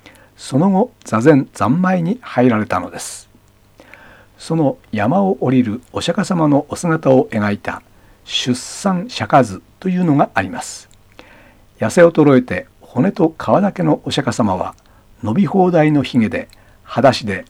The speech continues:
長い衣を引きずるようにしています。この時点ではまだ悟りを開いていませんので、仏という存在ではありません。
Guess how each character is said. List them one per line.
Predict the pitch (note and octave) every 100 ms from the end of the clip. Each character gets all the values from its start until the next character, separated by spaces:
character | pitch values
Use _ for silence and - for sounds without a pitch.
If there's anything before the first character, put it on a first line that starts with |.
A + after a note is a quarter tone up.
| _
長 | F#2 G#2+ F#3+
い | F#3
衣 | - F3+ D#3
を | C#3+ -
引 |
き | - C#3+
ず | F#3
る | G#3+
よ | -
う | E3
に | D#3+
し | -
て | A2+
い | F#2
ま | -
す。 | - - - _ _ _ - - - _ _
こ | - F3
の | G3+
時 | D3+ C#3
点 | D3+ C#3
で | G#2
は | E2+ - _
ま | - B2+
だ | A2+ -
悟 | - A2+ F#3+
り | G3
を | F3+ -
開 | - B2+ E3+
い |
て | -
い | D3+
ま | C3+
せ | C3+
ん | A2+
の | F#2
で、 | - - _ _ _
仏 | - A#2 F#3 - E3 -
と | -
い | D#3+ E3
う |
存 | - - D3
在 | C3+ C3
で | B2+
は | C#3 -
あ | -
り | F#2+
ま |
せ | D2+
ん。 | -